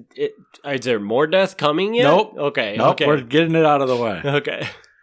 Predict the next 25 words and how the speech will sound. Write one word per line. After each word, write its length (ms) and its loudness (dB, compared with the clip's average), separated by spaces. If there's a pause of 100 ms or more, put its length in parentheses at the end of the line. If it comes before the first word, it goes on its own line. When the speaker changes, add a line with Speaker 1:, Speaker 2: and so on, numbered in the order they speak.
(120)
Speaker 2:
So 140 -2
if 120 -6
you're 120 -2
here 240 4
for 120 -2
the 80 0
death, 400 0
we're 140 -6
done. 400 -2
But 220 0
Speaker 1:
<laughs> 0 -
Speaker 2:
the, 440 -2
the 80 -8
story 360 2
is, 200 -4
there's 160 -8
still 180 -4
more 180 -2
to 40 -4
the 120 -8
story. 300 -12 (880)
McCormick 520 -2
leaves 340 0
the 80 -6
basement, 600 -8